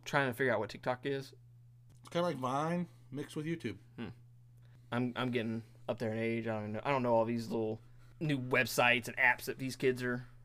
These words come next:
Speaker 1: are doing.
Speaker 2: Yeah.
Speaker 1: But anyways, I do, we're rambling. So yeah, like I said, that's, that's it for a new segment. N B A two K twenty-one is ten dollars more for next gen,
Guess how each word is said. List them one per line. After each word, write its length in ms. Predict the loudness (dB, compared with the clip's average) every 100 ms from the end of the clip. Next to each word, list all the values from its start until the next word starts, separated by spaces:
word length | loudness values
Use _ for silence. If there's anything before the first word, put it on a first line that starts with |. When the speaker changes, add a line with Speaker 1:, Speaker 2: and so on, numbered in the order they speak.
| -10 -4
Speaker 1:
are 140 | -2
doing. 420 | 0 0 -2 -4 -10 -20 -20 -20 -20 -20 -18 -14
Speaker 2:
Yeah. 60 | -14 -14 -20 -20 -20 -20 -20 -20 -16 2
Speaker 1:
But 60 | 2
anyways, 280 | 4 2
I 40 | 2
do, 140 | 0
we're 180 | 0 0
rambling. 480 | 0 -2 -2 -6 -8 -14 -18 -20 -20 -12
So 200 | -2 2
yeah, 240 | 4 2 2
like 160 | 0
I 40 | 0
said, 200 | 0 2
that's, 220 | 0 2
that's 240 | 2 4
it 140 | 2 2
for 140 | 0
a 20 |
new 200 | 2 0
segment. 460 | 2 2 2 0 -4 -8 -20 -20 -20 -6
N 100 | 0
B 100 | 6
A 220 | 8 8 4
two 160 | 0
K 640 | 2 4 4 2 2 0
twenty-one 600 | -2 -2 0 2 4 4
is 240 | 2 -2 -4
ten 160 | 0 4
dollars 300 | 6 6 4
more 380 | 2 4 4 2 -6
for 120 | -2 0
next 220 | 0 -4
gen, 420 | -4 -2 -2